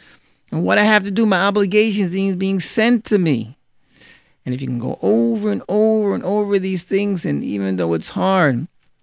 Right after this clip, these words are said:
is also to fix me up and look deep into yourself and say, "Wait a second, you know,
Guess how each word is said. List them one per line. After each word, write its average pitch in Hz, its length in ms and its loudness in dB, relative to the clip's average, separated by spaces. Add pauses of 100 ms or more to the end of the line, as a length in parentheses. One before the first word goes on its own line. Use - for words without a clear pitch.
(200)
is 160 240 -6
also 196 320 0
to 190 80 -4
fix - 320 -6
me 185 180 -2
up 185 220 0
and 156 100 -2
look 160 220 -6
deep 196 240 -6
into 190 320 -2
yourself 170 640 -2
and 147 160 -8
say, 151 200 -6
"Wait 190 280 -2
a 190 80 -4
second, 156 380 -8
you 156 100 -4
know, 180 360 -4